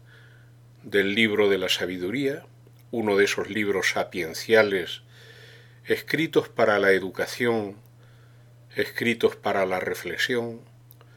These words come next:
Y en este libro se trata, en estos, en estas líneas,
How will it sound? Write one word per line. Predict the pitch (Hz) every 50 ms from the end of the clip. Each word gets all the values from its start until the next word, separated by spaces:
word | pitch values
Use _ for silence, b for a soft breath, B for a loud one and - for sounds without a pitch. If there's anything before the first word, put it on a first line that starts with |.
| b b b b b b b b b b b b - - _ _ _ _ - _
Y | - 180 175 175 185 - - _ - - - _ - - - - - _ _ _ _ -
en | - 123 120 127
este | 123 - - - 151
libro | 147 147 147 135 131 139 151 147
se | - - 120
trata, | - - 117 120 117 - - 123 - - 101 -
en | - 92 92 101
estos, | 104 - - - - 110 104 101 - -
en | 110 110 120
estas | 117 - - 135 113
líneas, | 131 135 131 123 117 117 120 127 143 143 -